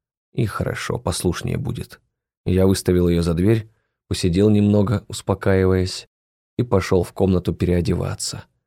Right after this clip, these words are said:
От ужина в компании Хайди меня никто не избавит. Но если она купит нового Айтере, ужин превратится в то еще представление. Когда я сам попал к Хайди, в ее коллекции было всего четверо:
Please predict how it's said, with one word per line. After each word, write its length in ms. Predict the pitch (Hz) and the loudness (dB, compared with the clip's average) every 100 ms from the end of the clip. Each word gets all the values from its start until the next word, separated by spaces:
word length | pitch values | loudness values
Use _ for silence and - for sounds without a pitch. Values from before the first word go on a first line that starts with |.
| _ _ - | _ _ -6
От 260 | 90 - | -6 2
ужина 320 | 123 127 117 104 | 2 4 4 2
в 60 | |
компании 520 | - 98 95 101 95 | 2 0 2 2 2
Хайди 420 | 92 - 107 107 95 | 2 0 2 2 2
меня 220 | 92 92 | 2 2
никто 360 | 90 - - | -2 -2 -2
не 180 | 107 92 | 0 0
избавит. 600 | 87 87 87 - - - _ _ _ _ - | -2 -4 -4 -6 -10 -20 _ _ _ _ -2
Но 100 | 95 | 2
если 280 | 92 87 87 | 2 2 0
она 220 | 87 87 | 0 0
купит 360 | - 87 90 | 0 0 0
нового 520 | 92 92 85 85 90 87 | 2 2 2 0 -2 -4
Айтере, 680 | 85 85 - 87 98 110 - _ _ _ _ | -4 -4 -4 0 2 2 -2 _ _ _ _
ужин 340 | 92 92 120 | 0 2 2
превратится 720 | 120 98 90 90 98 - 113 | 4 4 2 2 -2 0 0
в 100 | 107 | 0
то 240 | - - 104 | -4 -2 0
еще 280 | 117 - 95 | 0 -2 -4
представление. 880 | 98 - - 95 - - - - - _ _ _ _ _ _ _ _ - | -4 -6 -4 -4 -2 -6 -8 -14 -16 _ _ _ _ _ _ _ _ -6
Когда 280 | 95 98 | -2 4
я 120 | 120 123 | 4 4
сам 360 | 123 117 113 | 2 2 2
попал 440 | 95 95 - 98 87 | 0 -2 2 2 0
к 120 | - | -6
Хайди, 480 | - 117 123 107 107 - - - | -2 2 2 2 -2 -6 -20 -12
в 60 | - | 0
ее 160 | 92 90 | 2 2
коллекции 540 | 90 107 107 - 92 | 4 2 2 -2 0
было 260 | 90 95 92 | 2 4 2
всего 300 | - 92 98 | 2 0 0
четверо: 560 | - 82 - - - | 0 -4 -4 -10 -10